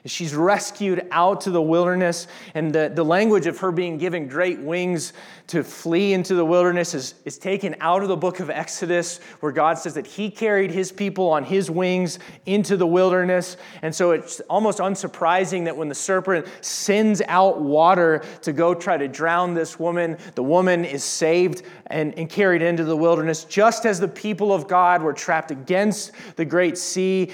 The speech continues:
and they were rescued through the waters and taken to the wilderness and kept in safety there.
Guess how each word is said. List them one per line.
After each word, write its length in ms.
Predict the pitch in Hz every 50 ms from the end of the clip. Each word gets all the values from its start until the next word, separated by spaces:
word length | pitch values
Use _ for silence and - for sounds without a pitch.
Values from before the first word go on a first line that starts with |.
| - -
and 120 | - - 135
they 120 | 151 180
were 120 | 190 185 170
rescued 480 | 170 185 180 180 - - 180 165 -
through 380 | - - - 175 190 214 226 226
the 80 | 190
waters 580 | 208 190 175 170 180 175 175 175 175 170 156 139
and 100 | 139 -
taken 300 | - 160 151 143 160 131
to 260 | - - - 202 208
the 100 | 185 196
wilderness 720 | 180 170 175 175 175 170 170 165 170 165 165 156 - - - - - - -
and 140 | 151 147 -
kept 240 | - 180 151 - -
in 100 | 135 117
safety 540 | - - 156 135 139 139 - - 156 143
there. 440 | 123 131 123 123 123 117 113 117 -